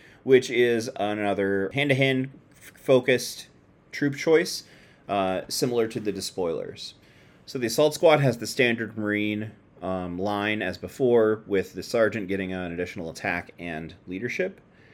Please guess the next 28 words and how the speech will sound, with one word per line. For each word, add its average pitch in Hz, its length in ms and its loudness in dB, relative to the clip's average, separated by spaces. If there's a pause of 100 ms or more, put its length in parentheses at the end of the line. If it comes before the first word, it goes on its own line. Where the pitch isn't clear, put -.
(240)
They 120 180 6
come 113 540 -2 (160)
for 117 120 -2
a 104 40 0
hundred 143 280 2
and 139 80 0
forty-five 135 460 2
points, 139 320 -2
you 113 60 -4
get 101 120 -2
nine 104 360 -4
Legionnaires 107 560 -6
and 92 140 -8
one 92 160 -4
Assault - 360 -8
Sergeant. 143 480 -2 (420)
The 120 80 -2
war 131 280 8
gear 131 240 6
is 104 320 2
bolt 120 320 0
pistol, 180 500 -2
chainsword 127 600 0
come 135 200 -2
stock, 127 520 -2
just - 260 -8
like 92 260 -4
the 87 320 -6